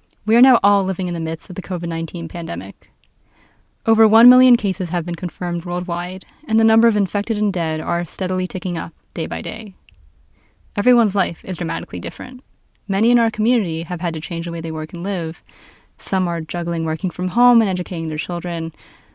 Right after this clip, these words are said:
Some are struggling to make ends meet because their jobs disappeared overnight. And still others are having to continue showing up to work, even though their workplaces aren't normal anymore, because everyone else's lives depend on them.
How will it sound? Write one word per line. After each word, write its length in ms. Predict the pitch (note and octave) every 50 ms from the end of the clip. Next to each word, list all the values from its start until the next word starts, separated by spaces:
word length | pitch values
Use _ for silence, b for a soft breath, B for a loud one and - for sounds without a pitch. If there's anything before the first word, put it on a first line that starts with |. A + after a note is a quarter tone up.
| b b b
Some 220 | - - B3+ C#4
are 40 | C#4
struggling 360 | B3 - G3 F#3 F#3 F#3+ F#3
to 80 | - F#3+
make 180 | F3+ F3 E3+
ends 180 | F3+ F3 E3+ -
meet 320 | F#3 G3+ A#3+ C#4 C4+ A3
because 360 | - G3 - - G#3 G3 F3+ -
their 160 | - F3+ F3+
jobs 400 | F3 - F#3+ G#3+ G#3 F#3 - -
disappeared 420 | E3 D#3+ - F3 - F#3 F3+ F3
overnight. 460 | F3 F3 F3 F3 F3+ F3+ - - - _ _ _ _ _ _ _ _ _ _ _ _ _ -
And 320 | G3 G3+ G#3+ G#3+ A3 G3+
still 320 | - - - - G3+ A3 B3
others 540 | G3+ F3 E3+ E3 D#3+ D#3+ D#3+ F#3 G3 - - -
are 240 | - F#3+ F#3+ F#3+ F#3+
having 300 | F#3 G3 F#3 F#3 G3 F#3
to 60 | F#3
continue 340 | - - F3 - F#3 F#3 F#3+
showing 320 | F#3 - - G#3 G#3+ G3+
up 100 | F3 - -
to 120 | - -
work, 340 | - - - G#3+ - _ b b b b b b
even 220 | - G3+ G#3+ - A#3+
though 80 | A#3
their 140 | G#3+ G#3 F#3
workplaces 480 | F3 E3+ - - F#3 E3+ - F3 E3 F3
aren't 160 | E3+ E3+ E3+
normal 260 | F#3 F#3+ F#3+ F3 E3+
anymore, 460 | - - - - - - - - G3+ _ b b b b b b b b b b
because 220 | - G3 - G3
everyone 320 | F#3 F3+ F3+ F3+ F3+ F3+ F3
else's 280 | D#3+ E3 - E3+ E3+
lives 340 | E3+ E3 F3 F3+ - F3 -
depend 320 | - F#3+ - - D#3 - -
on 120 | - -
them. 280 | - G#3+ G#3+ G#3+ G#3+